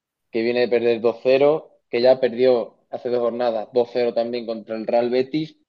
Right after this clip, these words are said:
y que viene dos jornadas sin marcar. Eh, yo creo que en este partido, <clears throat> eh, el, el Levante ya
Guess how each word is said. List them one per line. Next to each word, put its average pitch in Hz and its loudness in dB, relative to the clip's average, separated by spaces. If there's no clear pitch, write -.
y 143 -10
que 127 0
viene 127 -2
dos 127 0
jornadas 123 -6
sin 117 -8
marcar. 104 -2
Eh, 113 -6
yo 127 0
creo 131 0
que 120 -6
en 117 -8
este 120 -10
partido, 117 0
<clears throat> - -14
eh, 101 -4
el, 101 -14
el 110 -10
Levante 110 -6
ya 110 -4